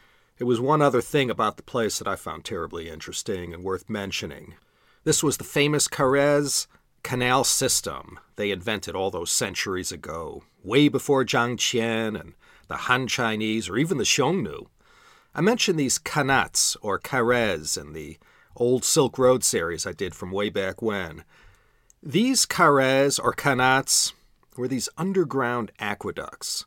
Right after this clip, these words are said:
that were first designed by Iranian engineers as much as three thousand years ago. Turpan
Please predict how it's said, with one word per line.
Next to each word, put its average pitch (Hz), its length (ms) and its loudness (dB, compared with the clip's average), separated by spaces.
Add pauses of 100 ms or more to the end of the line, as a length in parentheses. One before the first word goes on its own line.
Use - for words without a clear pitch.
(320)
that 127 140 -12
were 107 80 -6
first 143 360 0
designed 139 560 4
by 101 120 0
Iranian 107 560 0
engineers 117 680 4
as 82 140 -12
much 101 220 -4
as 67 240 -8 (580)
three 98 200 -10
thousand 95 440 -4
years 101 340 -2
ago. - 400 -10 (600)
Turpan 156 680 4